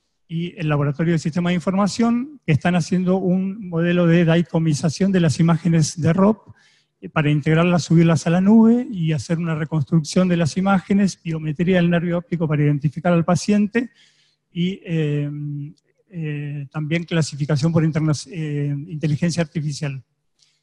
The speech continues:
Es medio largo, lo, lo voy a pasar rápido. Ese es el proyecto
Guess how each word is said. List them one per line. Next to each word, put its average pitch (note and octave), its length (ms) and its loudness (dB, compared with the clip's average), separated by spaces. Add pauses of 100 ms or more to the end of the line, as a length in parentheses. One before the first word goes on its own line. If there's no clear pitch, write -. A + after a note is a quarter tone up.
(540)
Es E3 160 -10
medio E3+ 240 -6
largo, E3 300 0
lo, D3+ 200 -2
lo D3+ 140 -6
voy D#3+ 80 -2
a D3+ 60 -2
pasar D#3 260 -6
rápido. F#3+ 400 -18 (2000)
Ese D#3+ 160 -8
es D#3 60 0
el C#3+ 120 4
proyecto E3+ 540 -2